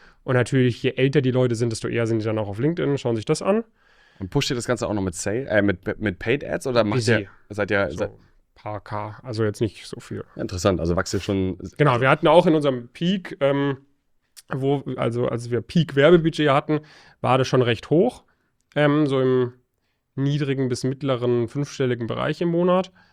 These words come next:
Speaker 1: Aber jetzt sind wir so im, sagen wir mal, mittleren vierstelligen Bereich im Monat. Und irgendwie das ist auch so ein Ding, so durch die Organic, äh, Reichweite.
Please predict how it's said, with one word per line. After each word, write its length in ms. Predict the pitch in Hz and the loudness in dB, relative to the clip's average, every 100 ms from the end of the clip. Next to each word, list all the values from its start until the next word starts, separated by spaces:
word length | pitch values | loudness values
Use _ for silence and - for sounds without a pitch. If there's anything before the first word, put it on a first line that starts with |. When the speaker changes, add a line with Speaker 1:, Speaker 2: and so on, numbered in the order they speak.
| _ _ _ _ - | _ _ _ _ -4
Speaker 1:
Aber 280 | 127 117 | -2 0
jetzt 460 | 120 120 120 - - | 2 0 -2 -8 -4
sind 220 | 127 117 | 0 0
wir 100 | 110 | 0
so 220 | 107 107 | -2 -2
im, 280 | 101 98 98 98 _ _ | -4 -4 -8 -12 _ _
sagen 180 | 107 98 | -12 -8
wir 60 | |
mal, 20 | |
mittleren 420 | 98 110 113 - - | -6 -4 -4 -6 -8
vierstelligen 500 | - 98 113 107 104 | -10 -6 -4 -4 -6
Bereich 320 | - 104 - | -10 -12 -10
im 60 | |
Monat. 380 | 104 104 117 131 _ _ _ _ _ _ _ _ _ _ | -8 -4 -4 -4 _ _ _ _ _ _ _ _ _ _
Und 80 | 151 | 6
irgendwie 300 | 165 175 165 | 8 10 10
das 140 | 147 | 8
ist 40 | 147 | 6
auch 100 | 151 | 4
so 200 | 156 147 | 6 6
ein 100 | 131 | 6
Ding, 220 | 147 156 | 6 8
so 100 | 143 | 6
durch 160 | 139 - | 4 6
die 100 | 135 | 6
Organic, 560 | 127 131 151 151 - 147 | 8 8 8 6 2 2
äh, 320 | 139 139 - | 4 4 2
Reichweite. 800 | 135 143 - 139 135 143 131 | 2 2 4 4 4 4 4